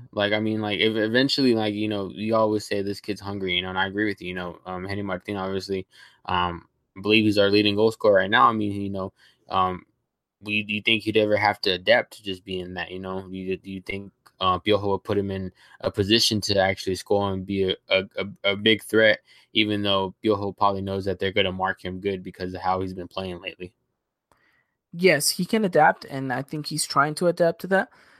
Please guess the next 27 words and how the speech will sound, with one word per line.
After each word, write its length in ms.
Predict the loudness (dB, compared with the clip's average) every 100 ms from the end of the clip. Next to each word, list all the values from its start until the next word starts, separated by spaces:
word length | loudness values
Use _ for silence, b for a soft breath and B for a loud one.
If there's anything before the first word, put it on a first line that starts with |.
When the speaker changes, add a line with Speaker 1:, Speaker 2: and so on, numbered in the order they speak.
| b b
Speaker 2:
But, 340 | 4 6 6 4 _ _ _ _ -6
I 60 |
mean, 420 | -4 -2 -4 -6 -12 _ _ _
he, 260 | _ -20 -20 _ _
he, 380 | -8 -2 -2 -2
he's 280 | -6 -2 2
not 340 | 2 2 2
built 420 | 6 8 8 4 -18 _ -2
to 140 | 0
be 540 | 0 -4 -2 -4 -6 0
that 280 | 4 4 2
number 280 | -6 -6 -6
nine. 340 | -4 -4 -6
He's 280 | -8 -4 -2
no 220 | -2 -4
Romelu 720 | -2 0 0 0 2 2 2
Lukaku. 520 | -4 -8 -8 -10 -10
He's 260 | -8 -8 -6
no 500 | -4 0 2 2 0 b b b
Zlatan. 520 | 0 2 2 -2 -6
You 80 | -4
know, 120 | -4
he's 220 | -4 -6
not 260 | 2 4 4
a 140 | 0
very 340 | -2 2 4 2
physical, 840 | 0 0 0 0 -4 0 0 0